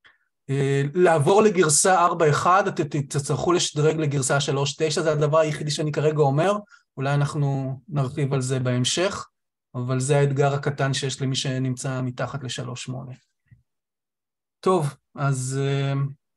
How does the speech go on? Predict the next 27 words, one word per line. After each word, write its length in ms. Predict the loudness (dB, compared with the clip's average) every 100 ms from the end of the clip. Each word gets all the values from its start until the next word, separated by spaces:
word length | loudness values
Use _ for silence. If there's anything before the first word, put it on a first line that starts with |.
| _ _ _ _ _ _ _ _ _ _ _ _ _ -14
זה 180 | -12 -10
פחות 280 | -6 -4 -4
או 40 |
יותר 280 | -2 0 0
היה 180 | 0 0
הראשון. 320 | 0 2 0
יש 120 | 2
לי 60 | 2
עוד 120 | 4
כל 160 | 2
מיני 180 | 4 2
שאלות 340 | 2 2 2 0
מצ-, 180 | -2
מצחיקות, 720 | -2 -4 -2 -2 2 2 0 -6 -4
אה, 160 | -2 0
ומשעשעות 600 | 0 0 -2 -4 -4 -4
לכולם, 500 | -6 -4 -2 -2 -4 -10 _ -20 _
אז 340 | -4 -2 -4 -6
אני 460 | -6 -2 0 0 -2
אנסה 280 | -4 -2 -2
לשלוף 400 | -2 0 -2 -2
אותם 320 | -4 -2 -2 -2
תוך 200 | -4 -2
כדי 260 | -2 0 0
בהקשרים 560 | 0 -2 -4 -2 -2
המתאימים. 680 | -2 -4 -4 -2 -2 -2 -4
אה, 140 | -6